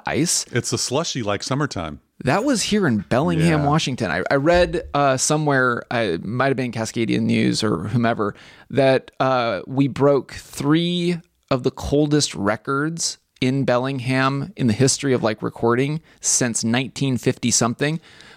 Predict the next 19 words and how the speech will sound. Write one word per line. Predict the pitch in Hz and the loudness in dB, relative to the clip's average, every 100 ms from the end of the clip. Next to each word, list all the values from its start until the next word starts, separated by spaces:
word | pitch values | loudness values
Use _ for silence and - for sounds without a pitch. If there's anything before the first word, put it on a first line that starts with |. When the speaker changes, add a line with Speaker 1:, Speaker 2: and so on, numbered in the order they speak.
| - | -2
Speaker 1:
which | 139 139 - - - | 2 2 -2 -8 0
was | 123 - | 0 0
crazy. | - 117 127 214 277 - | 0 0 0 -2 -4 -2
Speaker 2:
It | |
was | 117 104 104 | 0 0 -2
re-, | 120 | 0
it | 117 | 0
was | 104 | -2
really | 120 123 | -2 -2
tough | - 120 | -2 -4
to | 107 | -4
see | - 117 110 110 | -6 -4 -4 -2
ar-, | 107 | -2
along | 104 110 104 101 101 98 | -2 -2 -2 0 0 0
the | |
news | 95 98 101 92 | -2 -2 -2 -4
where | 98 | -6
people | - 110 - 101 | -8 -8 -4 -4
were | 95 98 95 92 | -2 -2 -2 -4